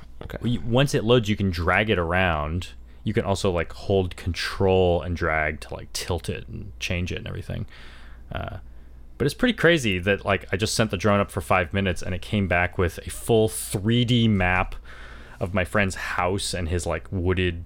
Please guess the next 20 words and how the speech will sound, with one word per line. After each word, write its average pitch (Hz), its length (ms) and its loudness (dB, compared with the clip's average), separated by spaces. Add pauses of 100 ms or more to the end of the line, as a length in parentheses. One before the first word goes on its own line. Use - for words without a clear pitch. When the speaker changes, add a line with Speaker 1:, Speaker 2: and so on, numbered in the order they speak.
(120)
Speaker 2:
backyard. 82 880 0 (720)
Like, 104 120 -2
all 101 140 2
the 120 80 -2
trees 95 420 0
are 87 220 0 (380)
pretty 95 220 -2
<laughs> 95 120 -2
nicely 92 300 0
rendered. 92 500 0 (1400)
It's - 100 -10
almost 110 160 0
like 98 80 -2
it 92 80 -8
created 95 320 4
a 82 40 0
Speaker 1:
Yeah. 78 80 -2
Speaker 2:
video 92 260 2
game 85 220 2
level. 82 440 0